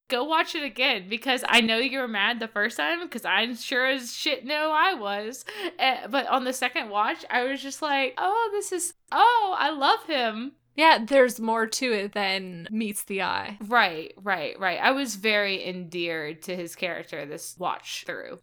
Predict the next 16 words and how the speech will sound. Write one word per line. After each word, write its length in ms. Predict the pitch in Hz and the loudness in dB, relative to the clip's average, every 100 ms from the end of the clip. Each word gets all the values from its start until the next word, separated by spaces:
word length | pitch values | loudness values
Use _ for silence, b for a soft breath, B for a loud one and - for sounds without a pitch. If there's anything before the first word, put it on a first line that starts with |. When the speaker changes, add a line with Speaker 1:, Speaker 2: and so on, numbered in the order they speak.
| _ | _
Speaker 2:
Yeah. 160 | 294 - - 214 | -20 -18 -16 0
And 300 | 294 262 247 | 0 0 -2
he 200 | 262 302 | -2 -2
brought 400 | 240 277 262 240 | 2 6 6 6
up 180 | 226 226 | 2 0
a 60 | 220 | 0
really 440 | 220 208 208 185 | 2 2 0 0
interesting 540 | 202 202 208 - 190 | -2 -4 -4 -4 -4
subject, 420 | 202 254 220 196 - | 0 0 0 -2 -2
too, 320 | 349 277 190 | -2 0 -2
that 360 | 196 - 131 - | -2 -2 -2 -4
hell 380 | 208 233 220 | 2 2 2
is 320 | - 208 185 202 | 0 -2 -2 -4
without 280 | 208 208 | -2 -2
a 60 | - | -2
king. 500 | - 254 226 - | -4 0 0 -2